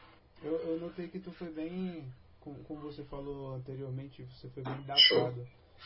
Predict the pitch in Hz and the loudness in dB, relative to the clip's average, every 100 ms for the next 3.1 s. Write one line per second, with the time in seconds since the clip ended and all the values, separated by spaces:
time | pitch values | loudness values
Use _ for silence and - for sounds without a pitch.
0 | - - - 127 123 123 120 120 117 330 | -10 -8 -8 -4 -2 -2 -4 -4 -4 -4
1 | 311 - - - - - - - - - | -6 -12 -20 -20 -20 -20 -20 -20 -16 -4
2 | 143 131 - 151 147 151 151 147 147 143 | -4 -4 -10 -10 -6 -6 -4 0 0 0